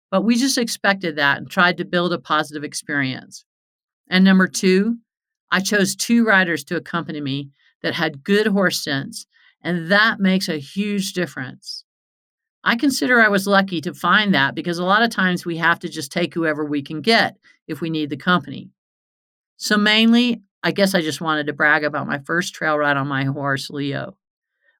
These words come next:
But also, like Julie said, her father said, "Anything that can go wrong will go wrong."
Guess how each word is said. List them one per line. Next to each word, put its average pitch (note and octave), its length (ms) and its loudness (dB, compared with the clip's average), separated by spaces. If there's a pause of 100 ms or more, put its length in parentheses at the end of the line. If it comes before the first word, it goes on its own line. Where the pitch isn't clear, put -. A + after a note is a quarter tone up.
But G3 120 0
also, G3 540 2
like D3+ 300 -2
Julie G3 340 2
said, E3 320 -2
her E3+ 140 -8
father G3 380 2
said, D3 520 -6 (520)
"Anything A3 420 4
that G3 160 0
can F3 300 0
go F#3+ 220 4
wrong D#3 460 0
will G#3+ 180 -2
go F3+ 160 -2
wrong." C#3 480 -4